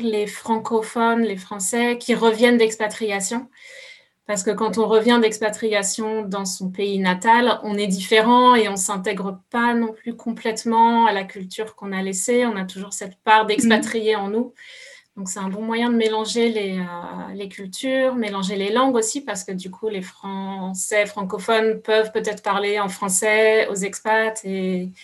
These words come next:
Speaker 2: Ouais.
Speaker 1: continuer à pratiquer l'anglais.
Speaker 2: Exactement.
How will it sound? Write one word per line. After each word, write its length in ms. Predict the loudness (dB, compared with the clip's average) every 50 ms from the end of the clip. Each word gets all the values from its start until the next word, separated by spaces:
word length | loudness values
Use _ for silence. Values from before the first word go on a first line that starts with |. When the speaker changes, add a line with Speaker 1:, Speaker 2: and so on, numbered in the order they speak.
| -12 -4 -2
Speaker 2:
Ouais. 160 | 0 0 0
Speaker 1:
continuer 320 | -2 -4 -8 -8 -8 -8 -8
à 80 | -8
pratiquer 400 | -8 -10 -10 -10 -10 -12 -10 -10
l'anglais. 380 | -8 -6 -6 -6 -8 -8 -10 -12 _ _ _ _ _ _ _ _ _ _ _ _ _ _ _ _ _ _ _ _ _ _ _ _ _ _ _ _ _ _ -20 -20 -18 _ -2
Speaker 2:
Exactement. 580 | -2 2 2 0 2 6 6 6 6 6 2